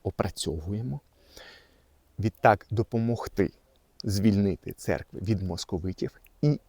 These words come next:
обов'язково у подальшому їх утримати. От. І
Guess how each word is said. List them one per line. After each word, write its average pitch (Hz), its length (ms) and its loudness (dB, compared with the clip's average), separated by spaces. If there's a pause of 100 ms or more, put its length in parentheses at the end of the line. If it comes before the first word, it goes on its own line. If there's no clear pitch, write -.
обов'язково 95 800 0 (120)
у - 40 -8
подальшому 113 800 -4
їх 98 320 -6 (140)
утримати. - 800 -6 (1700)
От. 98 160 -4 (520)
І 160 360 4